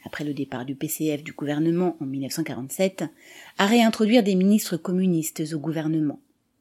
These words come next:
Et ce n'est qu'une fois au pouvoir, alors que les socialistes faisaient la preuve avec les communistes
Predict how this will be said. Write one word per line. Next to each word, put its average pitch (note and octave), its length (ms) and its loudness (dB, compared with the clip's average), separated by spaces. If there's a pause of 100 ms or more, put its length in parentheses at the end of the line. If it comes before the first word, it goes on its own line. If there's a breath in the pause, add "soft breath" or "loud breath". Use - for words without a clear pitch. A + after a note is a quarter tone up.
(560)
Et F#3+ 100 0
ce F#3 160 -2
n'est D#3 160 -2
qu'une A#3+ 240 6
fois A3+ 200 4
au C#3+ 60 4
pouvoir, D#3+ 600 -2 (400 loud breath)
alors E3 300 8
que F#3+ 80 6
les F3+ 100 6
socialistes F#3 580 -2
faisaient D3+ 300 2
la D3 120 0
preuve F3+ 500 4
avec D3+ 220 2
les D#3+ 60 -6
communistes E3 600 0